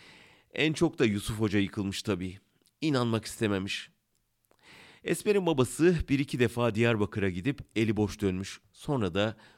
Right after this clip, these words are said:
utancından evi barkı yükleyip köyü terk etmiş. Bir daha da kimse haber alamamış onlardan. Bir sabah ezan okunmayınca köylü mescide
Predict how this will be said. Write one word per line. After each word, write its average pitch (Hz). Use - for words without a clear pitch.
utancından 107
evi 147
barkı 104
yükleyip 127
köyü 113
terk 98
etmiş. -
Bir 123
daha 107
da 82
kimse 160
haber 101
alamamış 90
onlardan. 90
Bir 190
sabah 135
ezan 127
okunmayınca 127
köylü 120
mescide 107